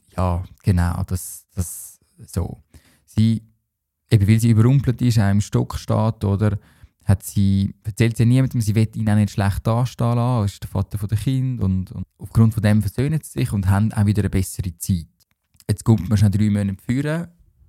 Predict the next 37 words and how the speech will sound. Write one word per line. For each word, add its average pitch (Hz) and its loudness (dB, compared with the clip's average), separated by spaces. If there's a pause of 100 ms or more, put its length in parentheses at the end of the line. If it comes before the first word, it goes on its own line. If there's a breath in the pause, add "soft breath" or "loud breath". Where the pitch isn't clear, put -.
(400)
Es 104 0
ist, 117 -4 (400)
die 113 0
Situation 110 2
ist 107 -4
wieder 107 -2
angespannter 135 -4
geworden 131 -4
in 131 -4
der 127 -12
Zwischenzeit. 131 -6
Also 98 -2
die, 101 -2
die, 98 -2 (140)
die 101 -6
schönere 113 2
Phase 107 0
hat 98 -6
wieder 98 0
abgenommen. 120 0 (580 soft breath)
Die - -20
Stimmung 113 4 (180)
hat 110 -2
sich - -8
auch 101 2
wieder 98 -2
verschlechtert. 113 -2 (720 soft breath)
Und 101 4 (840)
am 104 6
Abend, 110 0 (120)
als 98 0
die - -14
Kinder 101 4
schon 95 0
schlafen, 104 0
sagt 95 0
Sarah 98 0